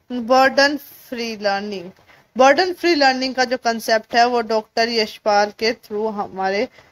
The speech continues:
पास आया था। Fourth, as per N C F two thousand five, the general aspect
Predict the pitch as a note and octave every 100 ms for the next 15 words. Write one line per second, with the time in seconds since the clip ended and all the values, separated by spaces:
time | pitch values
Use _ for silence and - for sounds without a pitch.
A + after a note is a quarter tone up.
0 | _ A3+ G#3+ A#3 - G3+ F3+ - G3 -
1 | - _ _ _ _ _ _ _ _ _
2 | D4 D4+ F#4+ - - _ _ _ _ -
3 | C4+ F#4 F#4 F#4+ F4+ E4+ E4+ E4+ - F4
4 | E4 C#4 C4 D4+ - G3 G#3 - A#3+ G#3+
5 | B3+ C4 D4+ A#3 A#3+ - A#3 A#3